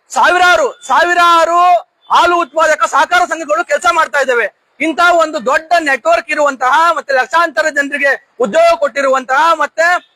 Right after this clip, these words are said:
ಆ ಕೋಟ್ಯಾಂತರ ಜನರಿಗೆ ಆರ್ಥಿಕ ಮೂಲವಾಗಿರೋಕೆ ಕಾರಣವಾಗಿರುವಂತಹ ನಂದಿನಿನ ಇವತ್ತು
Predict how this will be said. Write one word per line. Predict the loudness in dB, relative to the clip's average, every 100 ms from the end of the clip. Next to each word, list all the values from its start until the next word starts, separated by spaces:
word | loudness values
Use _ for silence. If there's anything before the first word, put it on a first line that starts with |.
| _ -6
ಆ |
ಕೋಟ್ಯಾಂತರ | -2 -2 2 2 0 0 -2
ಜನರಿಗೆ | -2 -4 -4 -4 -2 -2 -4 -2
ಆರ್ಥಿಕ | 0 0 -4 -2
ಮೂಲವಾಗಿರೋಕೆ | -2 0 2 2 2 0 -2 -2 -4
ಕಾರಣವಾಗಿರುವಂತಹ | -2 0 0 0 0 -2 -4 -2 -2
ನಂದಿನಿನ | -2 -4 -4 -2 0
ಇವತ್ತು | 0 0 0 0 0